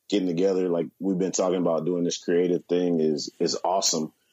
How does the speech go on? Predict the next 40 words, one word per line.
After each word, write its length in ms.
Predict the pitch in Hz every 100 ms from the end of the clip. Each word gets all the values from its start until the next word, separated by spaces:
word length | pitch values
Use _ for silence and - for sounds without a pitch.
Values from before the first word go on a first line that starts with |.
| _ -
But 80 | 80
when 160 | 80
you 80 | 78
can 100 | 80
find 320 | - 92 87
other 160 | 82 92
people 400 | - 101 85 82
that 240 | 82 73
love 320 | 73 85 90 82
it, 140 | 78 _ - -
just 160 | 90
like 240 | 92 82 92
you 180 | 104
love 220 | 92 87 82
it, 180 | 82 - _ _
and 140 | 82 82
y'all 160 | 80
can 100 | 85
come 220 | 85 95 92
together 340 | 87 87 80
and 180 | 78 78
share 520 | - 98 92 85 80 _ _ _
with 260 | - 90 -
each 240 | 90 - 117
other, 340 | 107 87 82 - _ _ -
it's 180 | - -
a, 120 | 85
it's 180 | - 92
a 60 | 82
beautiful 420 | 95 92 82 80
thing. 300 | 92 90 82
So 160 | 78 85
we 140 | 92
appreciate 500 | 87 - 104 - 92
y'all 280 | 85 85 85
for 160 | - 80
having 320 | 85 80 82
us 160 | 80 -
on. 340 | 87 85 80
And, 220 | 78 78